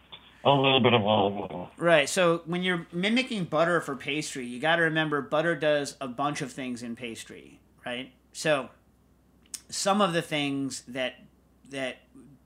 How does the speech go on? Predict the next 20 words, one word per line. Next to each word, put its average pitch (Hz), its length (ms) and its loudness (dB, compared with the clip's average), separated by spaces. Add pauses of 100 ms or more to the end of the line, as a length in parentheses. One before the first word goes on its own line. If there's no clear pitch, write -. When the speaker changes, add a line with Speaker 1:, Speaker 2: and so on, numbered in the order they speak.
(100)
Speaker 2:
you, 147 280 -6 (200)
you 143 120 -8
know, 127 60 -6
use 143 300 -4
butter 160 300 2
for 123 460 -6
requires 147 960 2 (320)
the 139 80 -8
fact 147 340 0
that 127 120 -10
butter 143 200 -2
is 120 100 -8
an 131 80 -8
emulsion, 127 640 -6 (300)
and 143 140 -4
some 175 240 -2
of 151 80 -2
the 147 80 -2
things 135 320 -6
don't, 113 380 -10